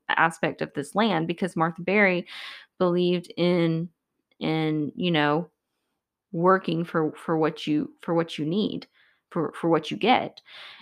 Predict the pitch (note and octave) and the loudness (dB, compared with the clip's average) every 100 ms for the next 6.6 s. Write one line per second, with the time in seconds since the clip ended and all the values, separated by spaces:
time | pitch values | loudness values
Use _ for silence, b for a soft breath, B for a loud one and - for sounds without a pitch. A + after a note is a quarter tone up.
0 | B F3 E3+ - F#3+ F#3 F3 F3+ - A3 | B 0 2 6 6 8 6 4 0 2
1 | A3+ - - F3+ F3+ D#3+ F3+ D#3+ F3 D#3+ | 2 0 -6 -4 -2 2 2 2 0 0
2 | D#3+ D#3 D3+ D#3 D#3+ D#3 - E3+ E3+ G#3+ | 2 0 0 0 0 0 -2 -2 4 6
3 | B3 G#3+ F3 F3 D#3 E3 E3+ - D3 D#3 | 6 2 0 2 0 0 -6 -4 -4 -4
4 | - - _ b b b b b b F3 | -10 -12 _ b b b b b b -2
5 | - G#3+ G3 F#3+ F#3+ F3 F3 - G3 F3 | 2 4 4 4 4 4 0 0 2 2
6 | F3 E3+ - F3 E3+ - | 2 -2 2 2 2 -2